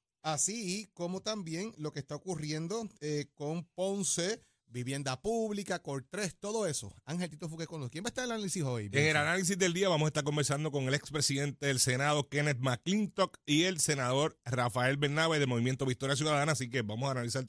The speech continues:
Speaker 2: todo lo que está ocurriendo en la cosa política y gubernamental, eh, con el expresidente del Senado y el, y el senador Rafael Bernabe.
Speaker 1: Dígame, Achero, ¿tú pasaste tu licencia de detective?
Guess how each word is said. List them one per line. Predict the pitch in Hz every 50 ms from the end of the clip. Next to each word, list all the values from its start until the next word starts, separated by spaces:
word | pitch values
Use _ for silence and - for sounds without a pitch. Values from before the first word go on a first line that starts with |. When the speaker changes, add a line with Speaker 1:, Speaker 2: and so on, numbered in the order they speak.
| _
Speaker 2:
todo | - 139 143 143 143 139
lo | 139 131 110
que | 113
está | 104 _ - 120 123 127 127 127 127
ocurriendo | 123 107 - 120 113 110 123 143 165 165 170 165 156
en | 135
la | 123 120
cosa | - 131 113 135 123
política | 110 120 123 131 131 135 135 139
y | 135
gubernamental, | 127 131 131 123 123 120 117 113 - 156 160 156 - - - _ _ _ _ _ _ -
eh, | 117 123 127 -
con | - 131 135 147 151 - _ _
el | - 139 147 160 160 - _ -
expresidente | 139 135 - - 110 131 135 - 131 127 123 139
del | 127
Senado | - 135 127 113 113 120 117 - - _ _ _ _ _ _ _ _ -
y | 127 147 160 - -
el, | 127 123 123 131 131 _
y | - 135 135
el | 143 139
senador | - 147 127 123 117 120 120 - _ _ _
Rafael | - 117 107 - 110 104 110 113
Bernabe. | 107 101 82 - - _ _ _ -
Speaker 1:
Dígame, | 117 127 139 143 147 127 107 - _ _ _ _ _ _ _ _ _
Achero, | - 104 - - 151 160 143
¿tú | - 110
pasaste | - 123 127 160 139 160 147
tu | - 156 151
licencia | 139 127 160 143 - - 143
de | 143 139
detective? | 143 135 - - 143 117 92 85 90